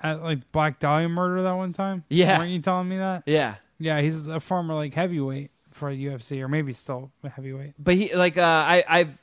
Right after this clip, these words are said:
Speaker 2: I haven't talked to him in a while. I always see him at the shows, but, like, I, he, I talked to him a little bit last night too, and he, he didn't remember me. But, uh, he was at the Amon Amarth music video shoot that I was at. He played the Berserker, so he was basically the, a giant fucking Viking.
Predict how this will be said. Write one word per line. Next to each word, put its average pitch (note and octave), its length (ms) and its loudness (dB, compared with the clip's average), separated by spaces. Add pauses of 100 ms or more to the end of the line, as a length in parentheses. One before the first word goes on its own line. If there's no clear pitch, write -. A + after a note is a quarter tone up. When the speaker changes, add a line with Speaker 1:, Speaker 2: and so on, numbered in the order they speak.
(140)
Speaker 2:
I D3+ 100 2
haven't D3+ 300 0
talked C#3 320 -2
to D3+ 60 -2
him C3+ 100 -2
in B2+ 40 -4
a A#2 60 -2
while. A#2+ 260 2
I C#3+ 120 2
always C3 200 0
see C#3 160 -6
him D3 120 -6
at D#3 100 -6
the E3+ 60 -8
shows, F3+ 340 -2
but, C3 200 -4
like, B2+ 200 -6
I, A#2 120 -6 (200)
he, C#3+ 200 -6 (600)
I F#3 100 6
talked F#3+ 260 4
to F#3 40 0
him E3+ 80 0
a D#3 80 0
little C#3+ 180 2
bit C3+ 120 0
last A#2+ 300 -4
night A2 200 -8
too, A2 220 -6
and G#2+ 160 -10
he, A#2+ 100 -10
he C3 200 -4
didn't G#2+ 180 -12 (420)
remember A2+ 380 -6
me. G2 140 -14
But, G#2 280 -6 (540)
uh, A#2 160 -2
he D#3 140 -2
was D#3+ 240 2
at D3+ 280 -2
the C#3 320 -2
Amon C#3 280 -2
Amarth C3 360 0 (840)
music D3+ 340 -2
video B2 260 -4
shoot A#2 300 -10
that A2+ 100 -6
I G#2 60 -4
was G2+ 160 -8
at. F#2 160 -8
He B2 100 -8
played B2 320 -6
the A2+ 60 -4
Berserker, G#2+ 640 -6
so - 140 -12
he B2 120 -4
was A#2+ 120 -4
basically B2 480 -6
the, A2+ 240 -8
a C#3 80 -4
giant B2 540 -2
fucking A#2 360 -8
Viking. A2+ 340 -6